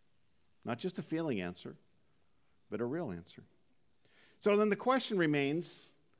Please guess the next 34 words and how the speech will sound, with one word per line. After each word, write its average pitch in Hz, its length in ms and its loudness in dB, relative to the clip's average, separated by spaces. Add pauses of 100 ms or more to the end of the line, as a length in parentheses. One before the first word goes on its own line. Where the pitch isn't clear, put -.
(460)
if 214 240 2
you 220 100 4
believe, 131 580 4
if 156 200 -6
you 190 160 0
have 165 340 0
seen 202 400 -2
Jesus 147 360 -2
for 120 180 -6
who 139 180 -2
he 123 140 -2
is 98 220 -4
and 127 100 -6
accepted 135 560 -8
him, 95 320 -8 (800)
then 160 360 2 (360)
why 190 260 -4
don't 185 260 -4
you 147 120 0
feel 135 280 -4
great 113 320 -2
all 98 180 -6
the 90 100 -10
time? - 300 -14 (1700)
I 101 60 -8
mean, 110 120 -4
let's 131 160 -6
be 147 120 -8
honest. 135 260 -8
Why 120 140 -2
don't 156 140 -6
you 127 80 -8
feel 139 180 -8
better? 143 280 -8